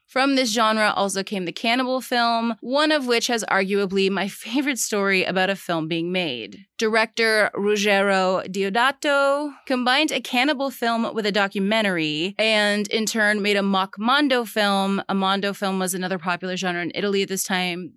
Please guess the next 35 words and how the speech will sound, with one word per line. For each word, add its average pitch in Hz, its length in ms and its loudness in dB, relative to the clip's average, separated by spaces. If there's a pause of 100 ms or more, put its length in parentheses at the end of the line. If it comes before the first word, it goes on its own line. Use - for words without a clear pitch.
(120)
that 175 220 0
was 165 220 -10
basically 180 640 -6
documentaries 196 720 0
about 185 240 0
darker 196 400 -2
things, 214 720 -4
and 262 400 0 (120)
made 330 300 0
one 240 220 0
of, 214 400 0
if 220 160 -2
not 208 300 0
the 185 380 0
first - 440 -6
found 170 320 -4
footage 247 460 -2
film 180 480 0
that's 170 220 -6
actually 156 280 -14
fictional, 185 640 -4
which 240 180 -6
was 254 180 -4
Cannibal 196 500 -2
Holocaust 190 760 -6
from 185 120 -4
nineteen 160 440 -6
eighty. 180 560 -2
This 277 260 -2
film 302 300 0
is 294 280 0
so 240 320 2
violent 233 500 0
and 214 160 -2
grotesque 202 680 0